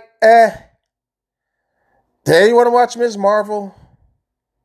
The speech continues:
You know what I'm saying? It didn't take the world by storm like Wednesday did, or when Dahmer, or Da-, when Dahmer came out. You know what I'm saying? And, like, <sighs> you know,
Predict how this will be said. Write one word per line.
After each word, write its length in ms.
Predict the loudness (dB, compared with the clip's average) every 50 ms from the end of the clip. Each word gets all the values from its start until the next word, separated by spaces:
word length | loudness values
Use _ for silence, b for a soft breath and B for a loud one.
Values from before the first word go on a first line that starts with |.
| _ _ _ _ _ _ _ _ _ _ _ _ _ _ _ _ _ _ _ _ _ _ _ _ _ _ _ _ _ _ _ _ _ _ _ _ _ _ _ _ _ _ _ _ _ _ _ _ _ 0
You 60 | 2
know 60 | 2
what 40 | 2
I'm 40 | 2
saying? 220 | 2 0 0 2 0
It 120 | 0 0
didn't 200 | 2 0 0 -2
take 180 | -4 -6 -6 -6
the 100 | -6 -4
world 260 | 0 0 0 2 2
by 140 | 0 -2 -2
storm 460 | -2 -6 -6 -2 0 0 0 0 0
like 240 | -2 -4 -4 -4 -4
Wednesday 520 | -4 -4 -4 -6 -8 -10 -10 -10 -10 -12
did, 320 | -14 -18 -16 -16 -18 -18 -20 _ _ _ _ _ -18 -18 -10 _ 0
or 180 | 2 2 2 2
when 200 | 0 -2 -2 -2
Dahmer, 520 | -2 0 2 2 2 0 -2 -6 -10 -12 -16
or 180 | -20 -20 -18 -10
Da-, 200 | -8 -8 -8 -6
when 240 | -8 -12 -12 -12 -8
Dahmer 400 | -4 -2 0 0 0 0 -2 -4
came 280 | -6 -6 -6 -6 -6 -8
out. 320 | -10 -10 -12 -14 -16 _ _ _ _ _ _ _ _ _ _ _ _ _
You 100 | 0 2
know 80 | 2 2
what 40 | 2
I'm 60 | 2
saying? 460 | 0 0 0 0 0 -2 -2 -4 -6 -10 _ _ _ _
And, 140 | -4 -2 2
like, 420 | 2 2 4 2 0 -2 -6 -12 _ _ _ _ _ _ _ _ _ _ _ _ _ _ _ _ _ _ _ _ _ _ _ _ -20
<sighs> 60 | B B B B B B B B B B B B B B B B _ _ _ _ _ _ _ _ _ _ _ _ -4
you 60 | 0
know, 320 | 0 2 2 0 -2 -4